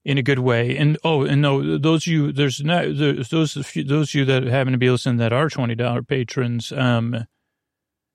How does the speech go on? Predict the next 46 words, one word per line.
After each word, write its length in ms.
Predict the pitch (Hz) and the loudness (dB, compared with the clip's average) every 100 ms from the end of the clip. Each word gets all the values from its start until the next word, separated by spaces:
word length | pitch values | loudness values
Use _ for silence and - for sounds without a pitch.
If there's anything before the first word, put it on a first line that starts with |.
| _ _ _ _ - | _ _ _ _ -8
like, 280 | 135 135 147 | -2 -2 2
your 160 | 151 | 0
kind 240 | - 135 123 | 2 2 2
of, 100 | 131 | 0
your 220 | 147 165 | 2 2
vote 260 | 139 143 127 | 4 2 2
is 140 | 147 | 2
already 400 | 131 127 120 135 | 2 2 2 2
in 140 | 139 | 2
for 180 | 107 123 | 0 -2
more 260 | 123 127 117 | 2 2 2
content, 580 | - 131 135 117 120 - | 0 0 0 -2 -4 -2
'cause 220 | 131 135 | -2 -2
it's 200 | 123 - | -4 0
like, 280 | 120 110 123 | 0 0 -2
uh, 340 | 120 120 123 - _ _ _ _ - | 0 0 -2 -4 _ _ _ _ -2
you're 220 | 151 143 | 2 4
already 220 | 135 120 | 4 2
can-, 320 | 143 123 131 | 2 0 0
sa-, 220 | - 139 | -2 -4
doing 420 | 131 120 139 131 123 | -2 2 4 4 4
more. 340 | 127 156 120 | 4 4 2
You're 80 | 120 | -2
saying, 220 | - 117 | -2 0
"Hey, 160 | 147 123 | 2 2
I'll 160 | 127 | 0
sacrifice 720 | - - 131 123 127 135 120 | -2 -2 0 -2 -2 0 0
a 40 | 131 | -4
pi-, 280 | - 147 143 | -4 -4 -2
uh, 380 | 135 131 143 139 | -2 -2 -6 -6
uh, 80 | 143 | -4
I'll 200 | 143 151 | -2 -2
take, 220 | 170 147 139 | -4 -4 -4
n-, 260 | 135 139 - - | -4 -4 -8 -10
make 380 | - 139 139 | -4 0 -2
a 40 | 135 | 0
pizza 320 | 156 127 139 | -2 -2 0
at 80 | 127 | 2
home 280 | 135 143 127 | 4 4 4
instead 300 | 120 - 123 | 2 0 0
of 80 | 135 | 2
ordering 380 | 135 131 123 | 2 2 0
a 40 | 117 | 0
pizza 400 | 156 151 - 120 | 0 -2 0 0
every 220 | 113 117 | 0 0
month 320 | 120 117 113 | -2 -2 -4